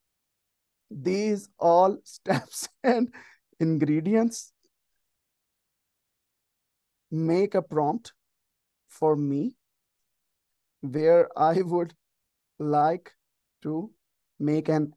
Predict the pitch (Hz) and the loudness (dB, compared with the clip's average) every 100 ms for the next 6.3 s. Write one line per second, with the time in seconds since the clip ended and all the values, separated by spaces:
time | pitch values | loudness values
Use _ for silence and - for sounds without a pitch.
0 | _ 151 147 151 208 _ _ _ _ _ | _ -2 0 0 -2 _ _ _ _ _
1 | _ _ _ _ _ _ _ _ _ _ | _ _ _ _ _ _ _ _ _ _
2 | _ _ _ _ _ _ _ _ _ _ | _ _ _ _ _ _ _ _ _ _
3 | _ _ 151 147 - 151 147 165 196 _ | _ _ -2 -2 -2 -2 0 0 -2 _
4 | _ _ _ _ _ _ 156 151 151 151 | _ _ _ _ _ _ -8 -4 -4 -6
5 | - 143 160 - _ _ _ _ _ 190 | -6 -4 -4 -8 _ _ _ _ _ -2
6 | 233 - - | -2 -4 -20